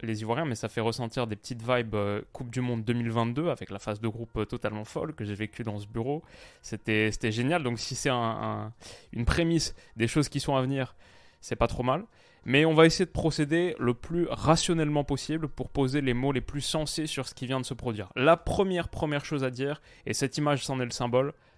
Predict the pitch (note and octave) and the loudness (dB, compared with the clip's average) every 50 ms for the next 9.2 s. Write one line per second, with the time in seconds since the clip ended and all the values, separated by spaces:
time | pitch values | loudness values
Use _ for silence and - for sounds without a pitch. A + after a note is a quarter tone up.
0 | _ _ - A2 G2 - A#2 B2+ B2+ C3+ C#3 B2 A2+ G#2+ G#2 A#2 A#2 A#2 A2+ - | _ _ -16 -10 0 2 4 4 4 4 2 2 2 0 -2 -2 0 0 0 0
1 | A#2 A2+ B2 A#2+ C#3 C3+ A2 A2 - _ _ _ _ _ _ - G#2+ G2 G#2 A2+ | 0 0 0 -2 -2 -4 -6 -10 -14 _ _ _ _ _ _ -18 -6 -4 -2 2
2 | A2+ C3+ D3 D3 C#3 C#3+ D3+ E3 D#3 - B2+ A#2 A#2+ A#2+ A#2+ C3+ C3+ C3 B2 A#2+ | 6 8 8 8 8 6 4 4 6 4 4 4 2 2 0 0 0 0 0 0
3 | - B2 - C3+ C3 C#3+ C#3 A#2+ A2 G#2+ - - - D#3 - - - E3+ D3+ - | 0 0 2 2 2 2 2 2 0 -2 -2 0 0 0 0 0 -2 -2 -2 -2
4 | - - E3+ D#3 - - - D3+ - - D#3 C3+ C3+ C#3+ D3+ E3+ G3 - - - | 0 0 -2 -2 0 0 -2 -2 0 0 -2 0 2 2 0 0 -2 -4 -10 -16
5 | - - - - - - B2+ C3 C#3 D3 D#3 D#3 D3+ - F3+ C#3+ - - D#3 - | -20 -20 -20 -8 -2 2 4 4 6 6 6 4 4 0 -4 -6 -6 -4 0 2
6 | D3 C3+ C#3 C#3+ C#3 C#3 C3+ D3 D3+ C#3 - - - - - - - F3+ F#3 F#3 | 2 4 4 2 0 0 2 0 0 0 -2 -4 0 0 2 4 4 4 4 4
7 | F#3 F3+ D#3 D#3+ D3+ D#3 D3 - - E3 D#3 C#3+ C#3+ E3 F3 D#3 - - - - | 4 2 2 2 2 0 2 0 0 -2 0 2 2 2 0 0 -4 -10 -14 -16
8 | - - - - G2+ G#2+ B2 A#2 - - - - G3 F3+ - - - - - F3 | -20 -16 -10 -2 0 0 0 0 0 -4 -2 0 -2 -2 -2 -6 -8 -4 -2 -2
9 | E3+ E3 D3+ C3+ | -2 -2 -4 -6